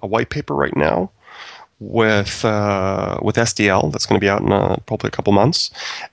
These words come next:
And I use some examples where I'm talking about, uh, omni-channel delivery, which I'll have to define now. <laughs>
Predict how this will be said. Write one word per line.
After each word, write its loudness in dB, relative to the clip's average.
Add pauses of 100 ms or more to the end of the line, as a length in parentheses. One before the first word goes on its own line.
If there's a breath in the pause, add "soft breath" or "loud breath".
(120)
And 4
I 2
use 0
some 2
examples 0 (580)
where 4
I'm 2
talking 2
about, 2 (920 loud breath)
uh, 2
omni-channel 4
delivery, 0 (220)
which -8
I'll -4
have -6
to -6
define 0
now. 2
<laughs> -20